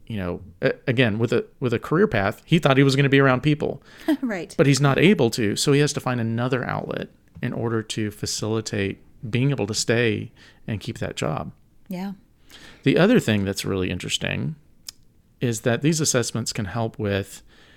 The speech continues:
Speaker 1: conflict resolution.
Speaker 2: Yeah.
Speaker 1: And if you listen to any of our other es-, episodes, you know that we're big believers in considering other people's perspectives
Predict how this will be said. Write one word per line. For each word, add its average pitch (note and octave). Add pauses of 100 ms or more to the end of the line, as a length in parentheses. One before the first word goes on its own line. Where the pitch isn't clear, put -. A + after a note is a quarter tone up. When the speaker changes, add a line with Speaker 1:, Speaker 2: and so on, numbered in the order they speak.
(260)
Speaker 1:
conflict G#2+
resolution. G2
Speaker 2:
Yeah. E3+ (640)
Speaker 1:
And A#2+
if -
you C#3+
listen D3+
to C#3
any C3+
of A#2+
our A#2
other A2
es-, E3
episodes, A2 (380)
you E3
know C3+
that B2+
we're A#2+
big A#2+
believers A2
in A2+
considering A#2+ (260)
other C3
people's A#2+ (300)
perspectives -